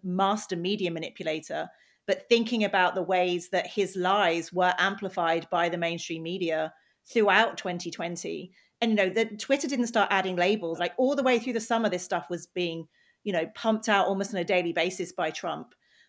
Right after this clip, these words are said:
Um, and so I, I, I think there's so much to learn about, you know, what Trump did, how all outlets, you know, yes, we've been talking about Fox, O A N, and et cetera, but,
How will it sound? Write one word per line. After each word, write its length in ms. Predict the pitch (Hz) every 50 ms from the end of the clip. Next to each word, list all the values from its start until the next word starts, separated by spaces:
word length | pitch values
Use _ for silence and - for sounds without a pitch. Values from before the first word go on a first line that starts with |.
| _ _ -
Um, 360 | 196 180 175 180 180 175 175 -
and 80 | 220
so 80 | 226 247
I, 60 | 233 -
I, 100 | 233 226 220 - - -
I 40 | 226
think 280 | 226 - 240 233 214
there's 200 | 214 202 202 208
so 180 | - 233 214 214
much 260 | 208 196 - - -
to 100 | - 196
learn 540 | 180 180 185 185 180 170 170 170 170 170 170 _ _ _ _ _ _ _ -
about, 460 | 196 196 - 185 170 170 165 170 - - - _ _ _ _ _ _ _
you 100 | - 208
know, 140 | 185 165 165
what 400 | 170 180 175 160 202 196 202 196
Trump 380 | - - 202 185 190 - - -
did, 380 | 190 185 175 170 175 165 - 196
how 480 | - - - 196 170 170 175 175 175 - -
all 340 | 202 196 208 208 220 220 220 -
outlets, 680 | 180 170 151 - - 170 160 151 - - - - -
you 80 | 190 175
know, 60 | 165
yes, 260 | 165 185 185 180 -
we've 160 | 208 190 -
been 120 | 190 185 175
talking 200 | 196 185 165 175
about 220 | 170 170 - -
Fox, 240 | 196 175 175 - -
O 100 | 175 170
A 60 | 170
N, 160 | 170 165 165 160
and 140 | 160 160 -
et 120 | 165 156 -
cetera, 320 | - 170 160 - 170 160
but, 160 | 156 165 143